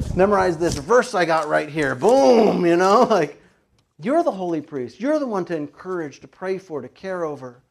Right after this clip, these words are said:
to love and bless those that are next to you. God calls you that.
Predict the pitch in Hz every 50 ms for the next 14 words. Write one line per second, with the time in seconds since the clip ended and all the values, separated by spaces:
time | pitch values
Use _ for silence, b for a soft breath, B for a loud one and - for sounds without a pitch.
0 | _ _ _ _ _ _ _ - 160 160 180 196 185 175 151 156 143 139 165 175
1 | 170 160 143 - _ 165 160 151 135 147 143 131 135 139 147 151 147 _ _ _
2 | - 127 110 - 156 156 170 165 _ _ - - - 214 247 254 247 220 175 160
3 | 156 151 147 139 139 143 127 123 127 _